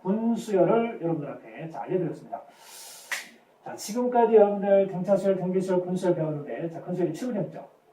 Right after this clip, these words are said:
자, 그러면, 자, 재미를 뛰어넘어서,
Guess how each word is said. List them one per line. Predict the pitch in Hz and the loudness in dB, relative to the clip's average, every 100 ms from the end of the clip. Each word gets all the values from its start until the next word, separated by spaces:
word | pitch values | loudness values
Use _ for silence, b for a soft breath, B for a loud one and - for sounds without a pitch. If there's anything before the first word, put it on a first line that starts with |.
| _ _ _ _ - | _ _ _ _ -18
자, | - | -12
그러면, | 151 143 131 165 208 233 - - _ _ _ - | -10 -8 -6 0 2 2 -2 -20 _ _ _ -6
자, | 143 | -4
재미를 | - 160 226 247 254 | -4 -2 0 2 0
뛰어넘어서, | 277 285 262 214 180 233 233 - - | 2 2 4 4 4 8 6 6 -10